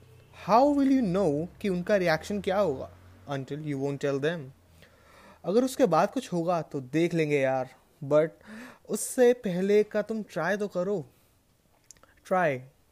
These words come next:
it's a spooky word, right? <laughs> Uh, that's okay, we'll talk about it tomorrow।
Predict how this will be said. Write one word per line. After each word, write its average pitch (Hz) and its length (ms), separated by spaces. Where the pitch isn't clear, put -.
it's - 120
a 180 140
spooky 220 300
word, 156 280
right? 135 260
<laughs> - 100
Uh, 214 280
that's 226 220
okay, 147 320
we'll 147 240
talk 156 160
about 156 260
it 151 80
tomorrow। 156 420